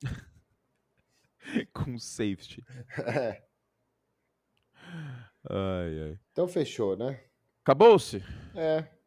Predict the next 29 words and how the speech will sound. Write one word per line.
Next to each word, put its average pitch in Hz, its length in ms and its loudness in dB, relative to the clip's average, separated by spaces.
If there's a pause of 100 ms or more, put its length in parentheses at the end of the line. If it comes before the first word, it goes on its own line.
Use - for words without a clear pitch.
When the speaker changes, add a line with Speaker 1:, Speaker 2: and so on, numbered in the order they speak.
(100)
Speaker 2:
senão 170 340 -8
fica 196 260 -4
muito 160 320 -4
grande, 117 440 -2
né? 147 160 -10 (360)
Speaker 1:
É, - 580 -4
aí 101 180 -12 (360)
cinquenta - 280 -8
minutos 143 180 -4
tá 113 100 -2
bom, 101 220 0
né? 110 260 -6
Pra 107 200 -4
Speaker 2:
Tá 101 100 -10
Speaker 1:
não 110 60 -8
encher 113 240 -6
Speaker 2:
bom. 107 40 0
Speaker 1:
o - 20 -2
saco 104 260 -4
das 101 120 -6
pessoas. 107 560 -6 (180)
Speaker 2:
Tá 110 60 -20
Speaker 1:
A 92 40 -18
gente - 200 -20
Speaker 2:
bom. 120 60 -8
Speaker 1:
volta 127 180 0
semana 117 260 -6
que 190 140 -8
vem 277 320 0